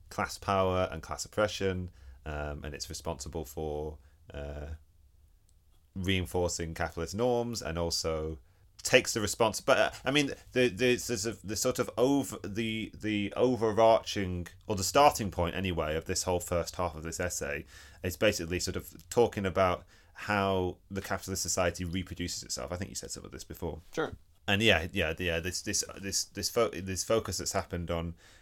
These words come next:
Speaker 1: how does capitalism reproduce, um, its sort of physical stum-, substance? Like, how does it produce more inputs, more commodities that go into the production process to make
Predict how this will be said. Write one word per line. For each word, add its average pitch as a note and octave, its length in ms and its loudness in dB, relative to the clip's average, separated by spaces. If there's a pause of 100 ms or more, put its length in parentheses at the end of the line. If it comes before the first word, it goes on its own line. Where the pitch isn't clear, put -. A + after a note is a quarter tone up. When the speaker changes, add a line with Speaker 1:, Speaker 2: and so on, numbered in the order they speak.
(160)
Speaker 1:
how G2 480 0
does F2+ 180 -4
capitalism F2+ 540 -2
reproduce, F2 760 -4
um, D#2+ 300 -4 (400)
its G2+ 220 0
sort F2 240 4
of - 80 -4
physical F#2+ 340 -2
stum-, E2+ 240 0
substance? - 720 -2
Like, D2+ 220 -6
how G2 180 6
does E2+ 160 0
it E2+ 200 -2
produce F#2 640 -2 (260)
more G#2 280 6
inputs, - 720 0 (200)
more F#2+ 220 2
commodities F2+ 580 0
that - 120 -4
go E2+ 180 2
into E2+ 220 -4
the D#2 80 -6
production - 380 -6
process D#2 420 -4
to D#2+ 100 -8
make D#2+ 340 -10